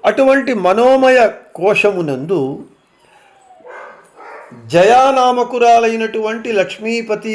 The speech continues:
అయిన సంకర్షణ రూపి భగవంతుడు మనశ్శబ్దవాచ్యుడై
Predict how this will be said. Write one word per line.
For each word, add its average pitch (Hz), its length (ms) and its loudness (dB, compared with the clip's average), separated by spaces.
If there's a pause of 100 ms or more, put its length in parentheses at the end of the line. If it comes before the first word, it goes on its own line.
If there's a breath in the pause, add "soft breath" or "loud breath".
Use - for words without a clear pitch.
అయిన 214 220 0 (140)
సంకర్షణ 208 680 0
రూపి 202 300 -4
భగవంతుడు 156 720 -4 (920 soft breath)
మనశ్శబ్దవాచ్యుడై 208 1500 0